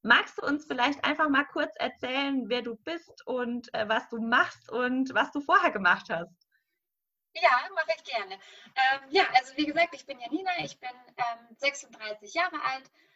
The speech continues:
Speaker 2: habe jetzt inzwischen, ähm, mein drittes Kind bekommen, ähm, in relativ kurzen Abständen alles. Also meine Kinder sind zwischen vier und, ähm, jetzt gerade auf die Welt gekommen.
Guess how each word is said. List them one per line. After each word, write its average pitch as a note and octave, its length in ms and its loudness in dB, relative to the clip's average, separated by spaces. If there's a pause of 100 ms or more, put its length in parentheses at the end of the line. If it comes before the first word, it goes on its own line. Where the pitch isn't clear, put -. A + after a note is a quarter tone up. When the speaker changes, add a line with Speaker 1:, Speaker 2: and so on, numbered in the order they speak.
(120)
Speaker 2:
habe A#3 200 2
jetzt A#3 200 -16
inzwischen, A3+ 640 -12
ähm, G#3+ 360 -6
mein G#3 360 -8
drittes D#4+ 420 0
Kind C4 320 -10
bekommen, B3 600 -8
ähm, A3 240 -6
in A3+ 100 -10
relativ A3+ 440 4
kurzen C4+ 300 -12
Abständen - 500 -6
alles. A3+ 340 -6
Also G3 260 -14
meine G#3 220 -8
Kinder A3+ 200 -2
sind G#3 180 -8
zwischen G3+ 300 -12
vier A#3+ 300 -2
und, G#3 440 -2
ähm, G3 420 -4
jetzt A#3 240 4
gerade G#3 320 6
auf - 80 -6
die A3+ 120 -4
Welt E4+ 200 6
gekommen. C4 420 -6